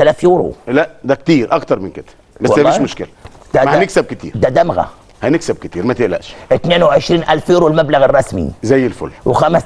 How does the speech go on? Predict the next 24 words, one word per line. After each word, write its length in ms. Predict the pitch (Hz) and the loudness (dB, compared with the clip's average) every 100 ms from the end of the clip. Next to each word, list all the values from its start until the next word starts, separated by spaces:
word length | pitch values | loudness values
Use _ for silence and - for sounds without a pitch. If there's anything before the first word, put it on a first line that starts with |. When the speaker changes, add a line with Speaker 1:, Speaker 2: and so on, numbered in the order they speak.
| - | 2
Speaker 1:
آلاف 240 | 151 156 | 2 0
مرور 280 | 139 143 165 | 0 0 2
على 280 | 127 127 123 | 0 2 2
ملعب 240 | 135 110 | 2 0
الشمس. 380 | 113 - 95 - | -2 -6 -6 -2
Speaker 2:
زي 220 | 117 131 | 2 2
الفل. 420 | 113 - 78 - 156 | 2 -4 -12 -6 -2
Speaker 1:
ماشي. 300 | 90 - - - | 0 -2 -4 -4
Speaker 2:
<laughs> 60 | |
بص 220 | - 170 - | 0 2 0
يا 60 | |
سيدي، 180 | - 131 - - - - - | -2 -4 -6 -8 -8 -4 0
احنا 180 | - 156 | 2 2
ليه 200 | 208 214 | 2 4
رايحين 300 | 180 175 190 | 2 0 -2
للكاس؟ 440 | 170 - 123 110 | -2 -4 -8 -6
اولا، 320 | 107 107 101 101 _ _ - - - - - - - _ _ - | -4 -4 -4 -12 _ _ -6 -6 -6 -14 -20 -20 -20 _ _ -2
بما 220 | 127 165 | 0 2
ان 80 | 208 | 0
احنا 200 | 156 139 | 0 0
دوله 280 | 143 156 | 2 2
دستور، 440 | 131 95 - - 69 - - | 0 -4 -14 -14 -16 -18 0
Speaker 1:
اه. 240 | 113 98 76 - - - - - | 2 2 -2 -8 -20 -20 -20 -10
Speaker 2:
والدستور 600 | 98 107 107 - 170 170 | -8 -6 -6 2 2 2